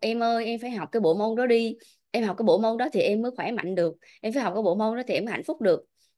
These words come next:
Ừ, cái trường đời nó không có nhắc các anh chị, mà nó sẽ cho các anh chị bài thi luôn. Nó sẽ cho anh chị cái bài thi mỗi ngày. Nếu mà mỗi ngày mà các anh chị thi, anh chị làm bài không có được á, thì các anh chị rớt. <laughs> Rớt thì nó sẽ bắt anh chị học lại. Các anh chị hiểu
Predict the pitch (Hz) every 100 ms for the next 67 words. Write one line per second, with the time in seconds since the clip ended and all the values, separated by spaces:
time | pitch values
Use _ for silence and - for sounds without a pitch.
0 | _ 175 208 277 262 180 170 165 254 240
1 | 254 403 - 269 233 208 165 160 - 180
2 | 170 214 262 262 233 226 285 247 214 170
3 | 190 165 214 214 208 202 _ _ _ _
4 | _ _ _ _ _ _ _ _ _ _
5 | _ - 277 285 277 247 240 185 180 240
6 | 175 233 233 220 135 269 247 180 175 202
7 | _ _ - 262 349 277 185 196 285 208
8 | 175 170 294 285 185 254 262 247 240 196
9 | 175 170 170 165 175 185 269 185 160 254
10 | 294 - _ _ _ 202 240 277 180 185
11 | 269 494 _ _ _ 214 180 180 220 _
12 | _ _ _ _ - 285 494 220 196 196
13 | 277 294 370 220 185 - 160 120 160 _
14 | _ _ _ _ 247 247 214